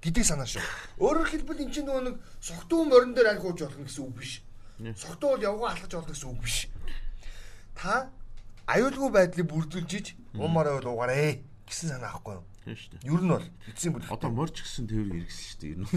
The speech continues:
Speaker 1: <laughs> Ердийн өсөг гэдэг тэр хэрэгсэн юм шүү дээ.
Speaker 2: Тийм шүү дээ.
Speaker 1: <laughs> Гэдэг санаа шүү. Түүнээс ш-,
Speaker 2: За.
Speaker 1: түүнээс машин барьж болно, морь барьж болохгүй, унж болохгүй гэсэн үг биш шүү энэ. Альва зүйлийг орхитод-, орхигдуулалгүйгээр асуудлыг шийдвэрлэх ёстой. Хоёр гэвэл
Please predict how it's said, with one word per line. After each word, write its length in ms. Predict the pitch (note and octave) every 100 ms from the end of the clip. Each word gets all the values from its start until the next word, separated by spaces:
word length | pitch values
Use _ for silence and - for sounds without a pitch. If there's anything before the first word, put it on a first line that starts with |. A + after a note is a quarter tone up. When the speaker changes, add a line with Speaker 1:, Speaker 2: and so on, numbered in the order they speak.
| - - - E3+
Speaker 1:
<laughs> 500 | D#3+ E3 D3+ D#3+ G#3+
Ердийн 360 | C#4 C#4 E4+
өсөг 140 | - A#3
гэдэг 160 | G#3
тэр 160 | B3 B3+
хэрэгсэн 280 | A#3 - A#3+
юм 120 | A3+
шүү 120 | F#3
дээ. 120 | D3
Speaker 2:
Тийм 80 | B2
шүү 200 | - -
дээ. 120 | E3+ E3+ C4+ - C#4 C#4 C4+ C4+
Speaker 1:
<laughs> 640 | - - - - - -
Гэдэг 200 | G3+ D#4
санаа 260 | A#3+ A3 F3+
шүү. 200 | E3+ D#3
Түүнээс 240 | E3+ D4+ C#4+
ш-, 180 | C#4 - - - - -
Speaker 2:
За. 160 | D#3+
Speaker 1:
түүнээс 320 | E3 A3 A3 - - - -
машин 300 | - - D4+
барьж 160 | C4+ F#3
болно, 240 | F#3 E3+ E3+
морь 180 | G#3+
барьж 200 | G3+ E3+
болохгүй, 360 | - - C#3 C#3 D3+
унж 120 | E3+
болохгүй 260 | E3 - B2
гэсэн 160 | - B2
үг 80 | A2
биш 120 | - -
шүү 120 | D3+ G2+
энэ. 100 | E2+ - - - - - -
Альва 320 | D3 E3 C4+
зүйлийг 300 | A#3 F#3 E3
орхитод-, 440 | C3 - - E3 -
орхигдуулалгүйгээр 1160 | - - G3 E3 A#3 A3 G3+ E3 D3 D3 G3 G#3 - -
асуудлыг 380 | - - F3+ F3
шийдвэрлэх 420 | D3+ D3+ D3 C#3+
ёстой. 300 | C#3 - A3 A#3 - -
Хоёр 200 | C#3+ E3+
гэвэл 220 | D#3+ A#3